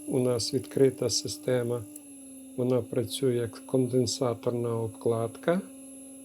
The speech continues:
і вся ця енергія із, е,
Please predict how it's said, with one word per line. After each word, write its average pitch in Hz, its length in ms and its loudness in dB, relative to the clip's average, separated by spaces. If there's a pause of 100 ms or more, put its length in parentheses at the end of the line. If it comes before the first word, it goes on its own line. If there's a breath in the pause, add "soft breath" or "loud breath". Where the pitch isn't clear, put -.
(120)
і 156 120 2
вся 131 360 2
ця 131 280 0
енергія 123 800 2
із, - 400 -6 (1120)
е, 113 300 -2